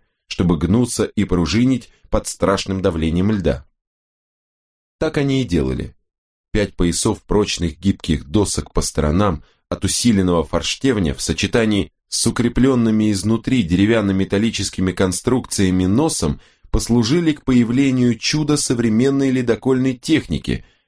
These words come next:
подобным которому не располагала ни одна в мире экспедиционная служба военно-морского или гражданского флота.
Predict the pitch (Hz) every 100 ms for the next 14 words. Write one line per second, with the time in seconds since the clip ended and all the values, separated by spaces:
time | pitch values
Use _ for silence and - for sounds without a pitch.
0 | _ 76 80 92 92 87 76 104 110 110
1 | 104 101 92 - 90 87 113 110 107 110
2 | 101 123 117 90 113 131 131 - 117 -
3 | 113 110 - 110 107 101 87 - 107 135
4 | 127 135 - _ 78 104 110 107 101 90
5 | - - 135 127 - 117 107 98 98 76
6 | 98 95 - 95 92 - 87 73 - -